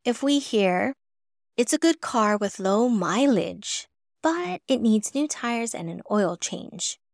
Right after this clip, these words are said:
All we hear is that it's going to cost us more and we have to spend time taking it to a mechanic.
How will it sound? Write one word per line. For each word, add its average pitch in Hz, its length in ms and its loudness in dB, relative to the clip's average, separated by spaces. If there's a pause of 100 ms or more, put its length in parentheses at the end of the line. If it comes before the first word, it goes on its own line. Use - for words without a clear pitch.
(880)
All 226 200 6
we 302 120 0
hear 208 680 2 (240)
is 185 220 -4
that 190 360 0
it's - 200 -10
going 196 220 -2
to 247 60 -2
cost 294 360 0
us - 160 -4
more 247 500 6
and 202 120 2
we 196 80 0
have 208 180 -4
to - 100 -10
spend 262 380 0
time 220 560 2
taking 226 380 -4
it - 120 -4
to - 140 -4
a 196 80 0
mechanic. 185 480 -8